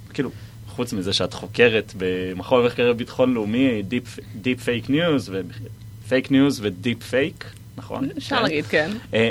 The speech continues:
Speaker 1: אז את גם, אה, בעצם הקמת את המיזם של אישה בהייטק, אה, ונראה לי נתחיל שם.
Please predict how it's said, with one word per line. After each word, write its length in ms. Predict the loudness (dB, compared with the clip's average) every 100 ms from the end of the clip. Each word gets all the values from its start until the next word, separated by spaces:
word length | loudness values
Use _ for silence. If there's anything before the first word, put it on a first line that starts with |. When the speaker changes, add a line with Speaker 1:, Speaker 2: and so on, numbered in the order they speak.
| 2
Speaker 1:
אז 160 | -2
את 80 | 0
גם, 200 | 4 4
אה, 340 | 4 4 2 0
בעצם 280 | 0 0 0
הקמת 300 | 0 0 0
את 160 | -4 -4
המיזם 360 | -4 -2 -2
של 140 | -2 -4
אישה 220 | 0 0
בהייטק, 440 | 0 -2 0 0 -2 -12 -18 -18 -18 -18 -18 -16 -8 -2
אה, 300 | 0 2 0
ונראה 460 | 0 -2 0 -2 2
לי 100 | 2
נתחיל 260 | 0 -4
שם. 200 | -4 -4